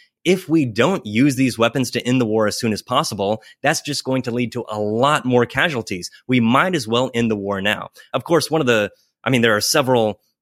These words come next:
kind of ways to debate with what Stanley Lovell is arguing here. What about the,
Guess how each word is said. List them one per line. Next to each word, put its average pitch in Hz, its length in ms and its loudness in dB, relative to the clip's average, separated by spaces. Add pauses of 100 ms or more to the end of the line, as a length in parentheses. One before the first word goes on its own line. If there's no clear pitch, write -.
kind 120 140 -2
of 92 80 -10
ways 113 440 0
to 113 120 -2
debate 101 520 -2
with 104 180 -6
what 110 140 -2
Stanley 113 360 0
Lovell 101 260 -2
is 98 160 -6
arguing 113 380 0
here. 85 320 -6 (240)
What 127 160 2
about 135 260 0
the, 123 160 0